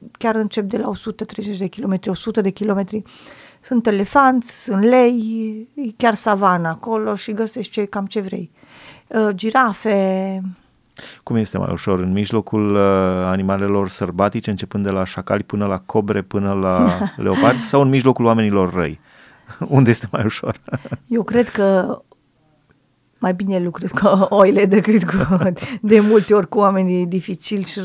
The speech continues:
Speaker 1: răi, bineînțeles. Pentru că știm că Dumnezeu ne-a dat în stăpânire lumea și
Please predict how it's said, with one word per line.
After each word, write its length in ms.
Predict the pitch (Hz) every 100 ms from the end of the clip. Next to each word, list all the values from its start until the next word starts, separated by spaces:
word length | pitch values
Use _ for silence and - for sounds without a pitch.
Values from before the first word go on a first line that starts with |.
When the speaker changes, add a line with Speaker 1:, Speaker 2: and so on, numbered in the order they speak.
| 185
Speaker 1:
răi, 200 | 196 180
bineînțeles. 880 | 185 180 170 190 180 175 156 - _ - - - -
Pentru 240 | 220 208
că 120 | 220 226
știm 280 | - 262
că 300 | 240 214 208 208
Dumnezeu 520 | 208 226 226 214 233
ne-a 100 | 226
dat 180 | 208 208
în 60 | 202
stăpânire 600 | - 185 202 190 185 180
lumea 400 | 190 208 196 185
și 440 | 175 - 185 180